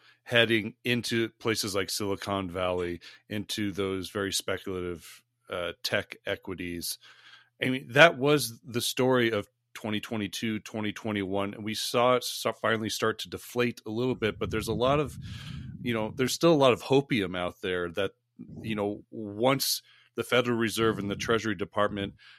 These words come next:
backstop the depositors, well, we're back on everybody's too big to fail now.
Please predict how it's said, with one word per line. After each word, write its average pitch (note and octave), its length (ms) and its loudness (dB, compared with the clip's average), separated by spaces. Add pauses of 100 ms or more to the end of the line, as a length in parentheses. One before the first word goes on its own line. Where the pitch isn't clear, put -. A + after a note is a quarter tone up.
(120)
backstop A2 840 4
the G#2 100 0
depositors, G2 720 2
well, G2+ 160 0
we're G2 160 -2
back A2 400 2
on G2 300 0 (640)
everybody's A#2 640 6
too G#2+ 180 -2
big F2 220 -4
to G2 60 -12
fail F#2 300 -4
now. F2 340 -8